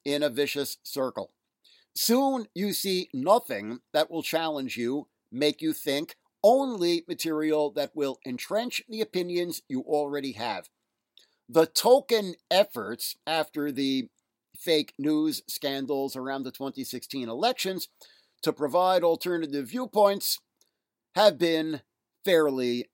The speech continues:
meaningless. And with no editorial process, does anyone remember editorial process? No fact-checking, no quality control, you are more likely to be fed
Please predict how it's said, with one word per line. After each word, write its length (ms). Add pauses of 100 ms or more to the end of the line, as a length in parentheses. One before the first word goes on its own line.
meaningless. 800 (420)
And 180
with 120
no 360
editorial 680
process, 680 (260)
does 160
anyone 340
remember 640
editorial 640
process? 580 (720)
No 220
fact-checking, 840 (420)
no 180
quality 460
control, 640
you 160
are 120
more 300
likely 600
to 120
be 120
fed 460